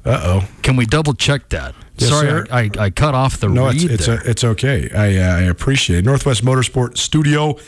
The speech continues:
Speaker 1: Uh, Northwest Motorsport is located at the corner of Stevens and Mount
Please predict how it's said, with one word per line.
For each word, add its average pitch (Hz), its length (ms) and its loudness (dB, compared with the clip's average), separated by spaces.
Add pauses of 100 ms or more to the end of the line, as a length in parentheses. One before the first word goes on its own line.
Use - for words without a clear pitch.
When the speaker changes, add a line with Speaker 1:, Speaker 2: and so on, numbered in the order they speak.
(380)
Speaker 1:
Uh, 113 300 0 (100)
Northwest 143 380 0
Motorsport 147 460 -2
is 127 240 -2 (560)
located 160 420 0
at 143 60 -6
the 143 80 -6
corner 160 360 0
of 120 140 0
Stevens 165 540 2
and 127 520 2
Mount 170 460 0